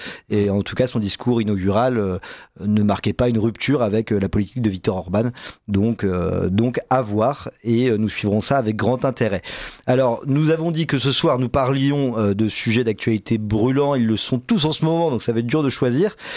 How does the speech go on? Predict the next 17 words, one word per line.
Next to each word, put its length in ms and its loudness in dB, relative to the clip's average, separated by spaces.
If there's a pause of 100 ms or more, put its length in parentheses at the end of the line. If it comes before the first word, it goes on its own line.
(260)
Euh, 680 2
mais 260 2
on 100 0
va 140 0
parler 280 -2
du 160 -4
cessez-le-feu, 600 0 (360)
euh, 280 2
entre 440 0
l'Iran 360 2
et 20 2
les 60 -2
États-Unis, 400 0
mais 80 2
au 80 2
sens 300 -2
large. 320 0